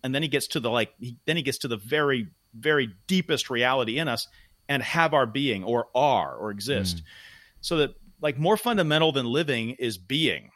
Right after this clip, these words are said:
Speaker 1: because nothing can live and not be, but things can not live and yet be, like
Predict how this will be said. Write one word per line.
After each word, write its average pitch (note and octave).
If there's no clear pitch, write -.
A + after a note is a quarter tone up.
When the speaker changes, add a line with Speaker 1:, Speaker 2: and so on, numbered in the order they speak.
Speaker 1:
because C3+
nothing C#3+
can B2
live C3
and B2
not G#2+
be, B2
but A2+
things D3+
can A2+
not A#2+
live A#2+
and A2
yet A2+
be, A2+
like F#2+